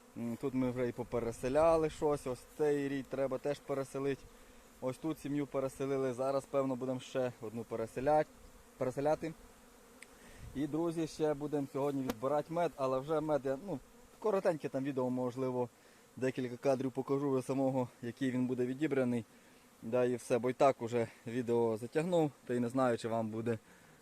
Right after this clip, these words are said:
е, цікаво сам процес, е, відбору меду.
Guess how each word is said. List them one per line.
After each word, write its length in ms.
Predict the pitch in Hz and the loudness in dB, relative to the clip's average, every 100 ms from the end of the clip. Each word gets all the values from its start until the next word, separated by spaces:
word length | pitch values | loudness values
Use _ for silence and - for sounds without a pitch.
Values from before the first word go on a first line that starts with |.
| - | -8
е, 220 | 101 107 104 | 0 0 0
цікаво 500 | 107 - 123 117 107 | -4 2 4 4 2
сам 240 | 117 110 | 0 0
процес, 580 | 110 - 117 113 - 120 | -4 -2 -2 -2 -6 -4
е, 280 | 110 110 107 | 0 0 0
відбору 440 | 104 107 120 117 | -4 2 4 4
меду. 400 | 117 110 101 | 2 0 -2